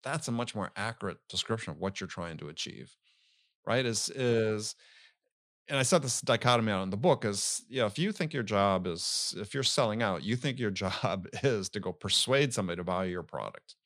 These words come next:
And if you ask most sellers what their job is, overwhelming majority is gonna say something along that lines. "My job is to go persuade somebody to buy my product."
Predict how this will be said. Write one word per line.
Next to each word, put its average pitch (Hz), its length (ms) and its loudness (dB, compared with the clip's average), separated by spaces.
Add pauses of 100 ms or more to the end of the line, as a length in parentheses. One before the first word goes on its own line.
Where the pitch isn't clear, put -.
(360)
And 117 80 0
if 135 60 0
you 208 120 2
ask 139 180 2
most 120 380 4
sellers 95 480 0 (640)
what 139 200 2
their 113 100 2
job 98 380 2
is, 82 440 -6 (640)
overwhelming 127 500 6
majority 104 380 2
is 80 80 -4
gonna 90 120 -2
say - 140 -4
something 127 340 -4
along 90 340 -2
that 98 180 -4
lines. - 460 -6
"My 113 160 -2
job 95 200 0
is 98 60 -6
to - 80 -12
go 95 80 -4
persuade 127 540 0
somebody 73 220 -6
to 76 60 -10
buy 87 160 -4
my 90 180 -6
product." - 460 -6